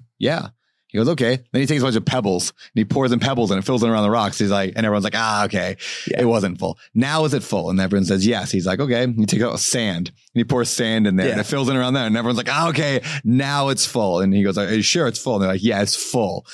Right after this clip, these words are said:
Speaker 1: And he takes water and he pours it in. It fills in around the sand, right? And, and the, the metaphor being the rocks, those large rocks, are the most important things in your life. If you fill up the most important, if you fill in your sand and water first, which is, like, your business,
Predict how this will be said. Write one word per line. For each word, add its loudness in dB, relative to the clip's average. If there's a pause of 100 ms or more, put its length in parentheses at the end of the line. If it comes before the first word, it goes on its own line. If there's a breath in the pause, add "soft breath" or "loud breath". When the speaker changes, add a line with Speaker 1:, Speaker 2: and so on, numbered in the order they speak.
(260 loud breath)
Speaker 1:
And 2
he 2
takes 0
water 0
and -4
he 0
pours 0
it 0
in. 0
It -2
fills 0
in 0
around 2
the 2
sand, 0
right? 0 (480 loud breath)
And, 0
and 2
the, 2
the -4
metaphor 0
being 2 (440 loud breath)
the 0
rocks, 0
those 0
large 0
rocks, 0 (300 loud breath)
are 0
the 2
most 0
important 0
things 2
in 4
your 2
life. -2
If -4
you 2
fill -2
up -2
the -2
most 0
important, -2
if -2
you 4
fill 0
in 2
your 2
sand 0
and 2
water 2
first, 0
which -2
is, 0
like, 0
your 2
business, -2